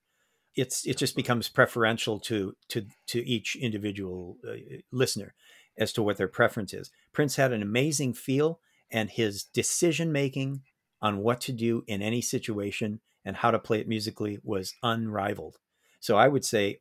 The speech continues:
Speaker 1: overall, it, not just as a live performer, even in the studio. I mean, he,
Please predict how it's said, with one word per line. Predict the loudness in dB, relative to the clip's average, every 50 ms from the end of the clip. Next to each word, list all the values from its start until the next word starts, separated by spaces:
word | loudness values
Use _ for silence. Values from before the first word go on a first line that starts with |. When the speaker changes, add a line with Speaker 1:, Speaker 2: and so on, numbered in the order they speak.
| _
Speaker 1:
overall, | 4 4 4 4 2 2 4 6 6 6 6 4 2 -2 -6 -8
it, | -8 -6 -2 -2
not | -2 0 -2 0
just | 0 0 0 4 4
as | 4 4 4
a | 2
live | 2 2 2 2 0
performer, | -2 -8 -8 -6 -6 -4 -2 -2
even | -2 -2 -4 -4 -4
in | -4 -4
the | -4
studio. | -4 -4 -2 -2 0 -2 -2
I | -2
mean, | -2 -4 -4 -6
he, | -8